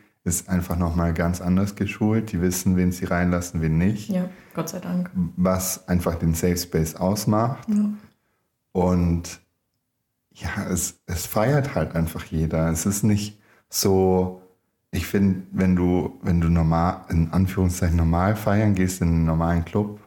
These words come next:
Speaker 1: vor allem natürlich irgendwie in, in ländlichen Bereichen,
Speaker 2: Mhm.
Speaker 1: dann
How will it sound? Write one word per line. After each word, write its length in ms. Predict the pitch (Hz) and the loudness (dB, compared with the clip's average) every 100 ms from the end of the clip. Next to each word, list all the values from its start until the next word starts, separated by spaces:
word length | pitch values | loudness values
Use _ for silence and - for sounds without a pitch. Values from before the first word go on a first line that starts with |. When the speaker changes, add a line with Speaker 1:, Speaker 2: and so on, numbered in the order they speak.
| _ | _
Speaker 1:
vor 200 | - 85 | -4 0
allem 240 | 82 90 | 2 2
natürlich 600 | 90 82 - 82 85 80 - | 2 0 -2 0 0 -2 -2
irgendwie 300 | 82 82 80 | 0 2 2
in, 360 | 78 78 - _ _ _ _ | 2 -2 -4 _ _ _ _
in 140 | 87 | 0
ländlichen 540 | 80 92 95 101 107 101 | 2 2 2 0 0 0
Bereichen, 640 | 101 101 104 107 113 113 - | 0 0 0 0 -2 -2 -2
Speaker 2:
Mhm. 400 | 220 175 208 208 - _ _ _ _ | -2 0 0 -2 -10 _ _ _ _
Speaker 1:
dann 540 | - 92 90 87 85 | -2 2 4 2 2